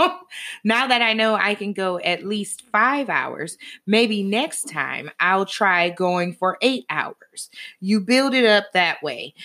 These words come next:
And if I could do eight hours one day, then maybe I can do eight hours another day. So the people that were fasting, we have Moses. He fasted for forty days. David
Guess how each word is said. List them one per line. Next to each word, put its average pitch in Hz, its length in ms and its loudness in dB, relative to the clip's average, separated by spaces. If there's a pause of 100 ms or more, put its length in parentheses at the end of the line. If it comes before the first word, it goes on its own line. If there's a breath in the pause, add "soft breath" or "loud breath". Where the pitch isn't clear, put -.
(220 loud breath)
And 185 240 2
if 180 160 2
I 202 140 2
could 220 100 0
do 214 240 -2
eight 220 220 2
hours 185 420 0
one 247 300 2
day, 151 320 -8 (240 loud breath)
then 190 120 2
maybe 185 320 4
I 175 120 2
can 185 160 -2
do 175 260 0
eight 185 220 0
hours 165 400 2
another 170 420 2
day. - 340 -8
So 190 360 2
the 185 100 2
people 277 380 0
that 214 240 0
were 175 100 -2
fasting, 185 460 0
we 226 140 2
have 226 180 2
Moses. 214 480 2
He 226 180 -2
fasted 160 580 0
for 151 120 -4
forty 147 340 -2
days. 135 440 -10 (520 loud breath)
David 208 640 6